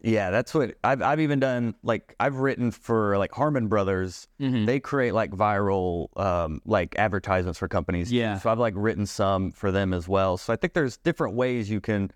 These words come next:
Speaker 1: beyond just standing on a stage, you can get creative with how you make money in this game beyond just
Speaker 2: Totally.
Speaker 1: on stage.
Speaker 2: Totally. It's getting harder for brands to go viral <laughs> now, 'cause I,
Speaker 1: Uh,
Speaker 2: there was a
Speaker 1: yeah.
Speaker 2: time where it was like, "Oh, we have a following, we'll just make funny shit." And now it's like, social media is so competitive. Now they're competing with, like,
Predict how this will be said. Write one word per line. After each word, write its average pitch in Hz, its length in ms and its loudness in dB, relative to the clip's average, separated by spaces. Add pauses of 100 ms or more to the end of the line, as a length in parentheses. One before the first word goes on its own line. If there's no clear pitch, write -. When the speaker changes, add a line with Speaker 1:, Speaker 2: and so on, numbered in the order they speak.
(480)
Speaker 1:
beyond 135 260 2
just 117 140 -2
standing 117 260 0
on 101 100 0
a 95 40 0
stage, 123 720 -2
you 110 120 -4
can 120 120 0
get 131 140 -2
creative 120 400 0
with 98 120 0
how 101 140 0
you 95 160 0
make 90 200 0
money 90 220 0
in 87 60 0
this 85 160 -4
game 85 240 -2
beyond 90 360 0
just 104 80 -2
Speaker 2:
Totally. 90 260 -2
Speaker 1:
on 90 200 -2
stage. 76 540 -4
Speaker 2:
Totally. 92 380 -2
It's - 160 -12
getting 220 200 2
harder 131 320 2
for 107 140 -6
brands 107 460 -2
to 110 80 -8
go 98 180 0
viral 107 400 0
<laughs> - 20 -6
now, 131 400 -4 (120)
'cause 131 160 -2
I, 131 120 2
Speaker 1:
Uh, 185 240 -6
Speaker 2:
there 190 100 2
was 214 100 2
a - 20 0
Speaker 1:
yeah. 160 60 -2
Speaker 2:
time 185 320 0
where 151 80 -2
it 143 40 -2
was 131 120 -2
like, 135 140 0
"Oh, 196 80 2
we 196 100 2
have 196 100 2
a 160 60 2
following, 131 380 2
we'll 120 100 2
just 110 140 -4
make 120 180 2
funny 117 260 2
shit." 113 280 0
And 104 120 0
now 104 240 2
it's 98 140 -2
like, 95 220 -2 (340)
social 131 360 0
media 120 220 2
is 98 80 -4
so 110 280 0
competitive. 107 760 -2
Now 113 200 2
they're 123 120 0
competing 107 380 0
with, 104 120 -2
like, 98 200 -4